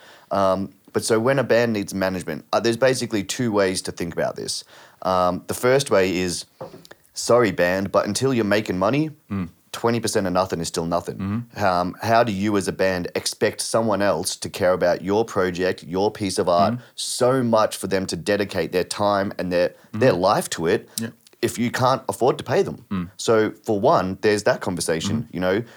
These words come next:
Speaker 1: it is, and I believe this in all industries, it is unrealistic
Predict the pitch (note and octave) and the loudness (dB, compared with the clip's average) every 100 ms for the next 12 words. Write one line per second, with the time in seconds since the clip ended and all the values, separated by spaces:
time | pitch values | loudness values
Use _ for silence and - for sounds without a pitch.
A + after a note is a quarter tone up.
0 | - - A2 G#2+ A#2 - - G#2 G2+ A2+ | -10 -2 0 2 0 -4 -2 -2 2 2
1 | G#2+ G2+ G2+ F#2+ F#2 F#2 A2 E2 D#2+ E2+ | 2 0 0 -2 -2 0 0 -2 -4 -4
2 | F#2+ A2+ - G#2+ G#2 F2+ - - - A2+ | -4 -6 -6 -2 -2 -4 -10 -20 -4 0
3 | A#2+ A#2+ A2 G#2 - D3+ E3+ | 2 2 2 0 0 0 0